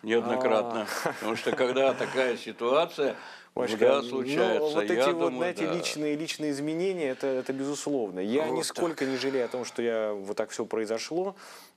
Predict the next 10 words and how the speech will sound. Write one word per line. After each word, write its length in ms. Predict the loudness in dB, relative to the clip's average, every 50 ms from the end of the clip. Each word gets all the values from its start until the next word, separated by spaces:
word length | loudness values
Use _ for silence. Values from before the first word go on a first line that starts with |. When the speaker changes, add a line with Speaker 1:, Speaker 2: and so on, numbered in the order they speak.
| _ -6
Speaker 2:
М, 540 | -4 -4 -2 -2 -2 -2 -2 -2 -4 -4
это 340 | -4 -4 -6 -2 -2 -4 -4
много 800 | -4 -8 -12 -16 -18 -14 -6 -4 -2 0 0 -2 -2 -2 -2 -2 -2
изменило. 640 | -2 -2 -2 0 0 0 0 2 0 0 0 -2 -6 -8
Внешне, 460 | -8 -4 -2 0 0 -2 -2 -4 -4 -2
возможно, 400 | -2 -2 -2 -2 -2 -2 -2 -2
нет, 280 | -2 -2 -2 -2 -2
но 80 | -6 -4
внутренне, 460 | -4 -4 -4 -4 -4 -4 -4 -2 -4 -2
да, 220 | -2 -4 -4 -4